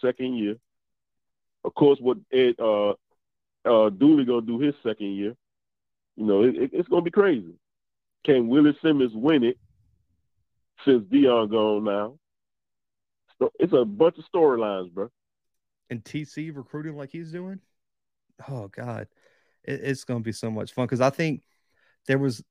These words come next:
Speaker 2: we knew what, we know the West is gonna be insane. I, I've already s-, I've already said it's gonna be a bloodbath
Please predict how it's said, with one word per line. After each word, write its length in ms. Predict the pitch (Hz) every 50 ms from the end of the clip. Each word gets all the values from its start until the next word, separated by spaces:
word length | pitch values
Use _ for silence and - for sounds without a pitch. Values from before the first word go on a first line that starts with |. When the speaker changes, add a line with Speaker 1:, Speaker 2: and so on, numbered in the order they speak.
| _ _ _ _ _ _ _ _ _ -
Speaker 2:
we 160 | 151 147 170
knew 220 | 175 175 175 185 175
what, 240 | 156 143 - -
we 120 | 127 147 156
know 220 | 151 160 160 165
the 120 | 151 135 117
West 420 | 107 110 117 117 117 - - -
is 140 | 113 98 101
gonna 260 | 98 117 110 107 104
be 480 | 101 98 113 107 101 95 95 95 95 85 _ _ _ _ _ _ _ _ _ _ _ _ _ _ -
insane. 480 | 127 117 104 95 - - 101 95 95 -
I, 200 | 110 123 - 131
I've 100 | 139 143
already 200 | 147 143 131 120
s-, 160 | 104 - -
I've 140 | - 120 117
already 180 | 123 117 110
said 180 | - - 107 98
it's 120 | 117 -
gonna 140 | - 147 139
be 80 | 127 117
a 60 | 104
bloodbath 540 | 92 104 101 101 92 95 101 - - -